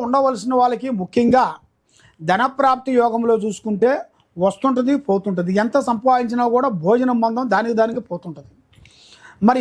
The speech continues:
వ్యాపార రంగంలో ఉండవలసిన వాళ్ళకి కానీ, ఉద్యోగ రంగంలో ఉండవలసిన వాళ్ళకి కానీ, వాళ్ళకి ఈ సంవత్సరంలో ఈ ఉగాది నుంచి వచ్చే ఉగాది లోపు కల్లా కొత్త కొత్త మార్పులు కొన్ని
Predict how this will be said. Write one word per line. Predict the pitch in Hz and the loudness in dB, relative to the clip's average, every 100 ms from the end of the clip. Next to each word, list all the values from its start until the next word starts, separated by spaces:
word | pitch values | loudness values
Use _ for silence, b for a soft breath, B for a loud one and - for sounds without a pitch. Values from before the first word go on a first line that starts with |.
| 226 | 2
వ్యాపార | 240 285 285 285 254 | 2 2 2 2 0
రంగంలో | 254 254 262 254 | 2 2 2 2
ఉండవలసిన | 233 247 247 247 247 | 0 0 -2 -2 0
వాళ్ళకి | 240 240 220 240 | 2 0 0 0
కానీ, | 240 262 202 | 0 -4 -6
ఉద్యోగ | 175 254 262 247 | 0 2 2 0
రంగంలో | 233 240 233 233 220 | 0 -2 0 0 0
ఉండవలసిన | 208 233 226 - 220 | 0 0 -2 -4 0
వాళ్ళకి | 214 214 196 202 | 0 0 0 -2
కానీ, | 202 294 - _ b b b 202 | -2 -6 -10 _ b b b 0
వాళ్ళకి | 226 233 262 214 160 170 _ _ _ _ _ _ _ - 160 196 | 2 2 0 0 0 -6 _ _ _ _ _ _ _ -14 0 2
ఈ | 285 - | 4 2
సంవత్సరంలో | 247 269 277 262 254 254 233 | 0 0 0 0 2 0 0
ఈ | 233 196 | -2 0
ఉగాది | 240 254 240 226 | 2 2 -2 -4
నుంచి | 208 247 | -4 -4
వచ్చే | 202 240 226 214 | -2 2 2 2
ఉగాది | 226 226 208 | 2 2 0
లోపు | 208 196 180 | 0 -2 0
కల్లా | 208 220 156 - _ _ _ _ _ - | 2 2 0 -6 _ _ _ _ _ -2
కొత్త | 247 262 302 | -2 0 0
కొత్త | 294 302 277 | 0 0 0
మార్పులు | 254 220 269 247 | 0 0 -2 -2
కొన్ని | 240 | 0